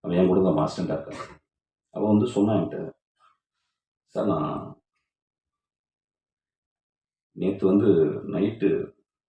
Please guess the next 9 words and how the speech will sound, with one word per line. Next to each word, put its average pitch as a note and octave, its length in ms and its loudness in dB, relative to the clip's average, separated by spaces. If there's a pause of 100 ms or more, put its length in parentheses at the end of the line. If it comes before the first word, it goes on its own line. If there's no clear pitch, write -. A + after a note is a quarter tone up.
(180)
எங்க E2 160 -8
வீட்டுக்கு - 280 -4
கீழே G2 180 2
வெளியே G2+ 280 2
வந்து F2+ 200 0
ஒரு E2+ 160 -2 (760)
தெருநாய் C3+ 320 4
இருக்கு - 200 -8
சார். - 220 -12